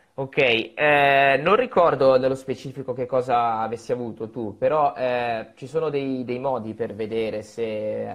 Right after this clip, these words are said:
abbiamo, siamo incappati in un conflitto subacromiale. È quello di andare a riprodurre un'intrarotazione, quindi,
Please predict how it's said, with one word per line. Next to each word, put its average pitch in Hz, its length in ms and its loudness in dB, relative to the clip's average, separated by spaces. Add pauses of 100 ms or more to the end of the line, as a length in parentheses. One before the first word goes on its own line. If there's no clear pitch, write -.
abbiamo, 113 720 -4
siamo 120 180 -8
incappati 117 480 -4
in 113 60 -8
un 117 100 -12
conflitto 113 920 -8
subacromiale. 110 880 -10 (420)
È 143 120 -8
quello 170 260 4
di 156 180 -2
andare 135 400 2
a 120 60 2
riprodurre 131 1080 -4
un'intrarotazione, 113 1200 -8
quindi, 113 500 -10